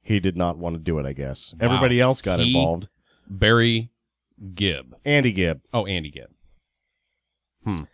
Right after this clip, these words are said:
Speaker 2: I can see Andy turning it down. Why didn't they want Barry?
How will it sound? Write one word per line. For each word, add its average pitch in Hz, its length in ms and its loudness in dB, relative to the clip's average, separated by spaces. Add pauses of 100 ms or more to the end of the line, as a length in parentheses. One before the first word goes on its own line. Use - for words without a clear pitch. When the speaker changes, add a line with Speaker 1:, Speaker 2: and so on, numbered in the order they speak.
Speaker 2:
I 151 80 -2
can 180 100 -6
see 101 180 -4
Andy 82 200 -6
turning 76 260 -12
it 71 100 -18
down. 76 160 -12
Why 139 120 -4
didn't 311 160 -4
they 269 80 -4
want 269 260 -6
Barry? 160 460 -10